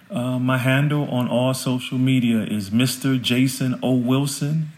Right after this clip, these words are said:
That's M R J A S O N, the letter O, W I L S O N. And our nonprofit website is the union dot org.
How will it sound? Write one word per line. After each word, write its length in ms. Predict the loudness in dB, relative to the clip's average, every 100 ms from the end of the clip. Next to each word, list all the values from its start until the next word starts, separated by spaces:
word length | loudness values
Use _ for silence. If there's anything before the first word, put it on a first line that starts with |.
| -4
That's 280 | -2 0
M 160 | 0 0
R 320 | 2 0 0
J 520 | -2 -2 -2 0 0 0
A 40 |
S 240 | 0 -2 -2
O 200 | 0 0
N, 460 | 0 0 0 -2 -4 -6
the 120 | -2
letter 280 | 0 2 0 0
O, 320 | -2 -2 -6 -6
W 320 | 0 2 2 0
I 220 | 0 0
L 360 | 0 0 0 -6 -4
S 300 | -2 -2 -2
O 200 | -2 0
N. 300 | 2 2 0 -6 _ -20 -20 -20 _ -6
And 300 | 2 4 4
our 100 | 4
nonprofit 720 | 4 2 0 2 2 0 -4 -2
website 680 | 0 0 0 0 0 -2 -2
is 220 | -2 0
the 100 | 0
union 520 | 2 4 4 4 4
dot 260 | 4 0 0
org. 400 | 2 2 -2